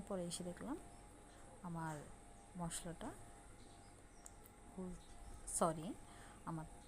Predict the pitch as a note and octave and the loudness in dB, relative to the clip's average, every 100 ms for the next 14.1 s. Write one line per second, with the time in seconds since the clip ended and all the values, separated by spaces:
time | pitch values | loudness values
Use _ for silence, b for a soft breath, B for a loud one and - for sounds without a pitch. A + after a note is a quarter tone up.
0 | - E3 D#3 D3 D#3+ D#3+ E3 D3+ - G#3 | 4 4 4 -2 2 4 4 6 6 8
1 | E3+ E3+ D#3+ - G3+ - - - - - | 8 6 4 4 2 4 0 0 -6 -4
2 | D#3+ - A3+ - - - - - - - | -2 0 0 -2 -8 -8 -8 -10 -10 -8
3 | - F#3 - F#3 F#3 F3 B3 - - - | 0 0 4 6 6 8 4 2 -8 -8
4 | - - E3+ - - C#3+ D#3+ - C#4 - | -8 -2 -2 0 0 0 0 2 2 0
5 | - - B B B B B - - F#3 | -8 -6 B B B B B -8 4 6
6 | E3 D3 C#3+ - F3+ - F#3 F#3+ G3+ E3 | 6 8 8 8 2 2 2 2 2 6
7 | - - C4+ - - - - - - - | 8 8 4 -2 -10 -10 -12 -12 -12 -12
8 | - - - - - G3 - F#3+ F#3+ F3+ | -12 -14 -12 -8 -4 0 4 6 6 4
9 | F#3+ F3+ - F3+ - - - B B B | 2 2 -2 -8 -8 -10 -12 B B B
10 | B B B B B - - F3+ - E3+ | B B B B B -10 0 2 2 2
11 | E3+ E3+ E3 E3 - A#3 - - - - | 4 4 6 8 8 6 2 -10 -12 -12
12 | - - - - - - - - - - | -14 -14 -14 -14 -14 -14 -10 -10 -10 -14
13 | - - - - - - - - - - | -14 -14 -14 -14 -14 -14 -14 -14 -14 -4
14 | F3 | 2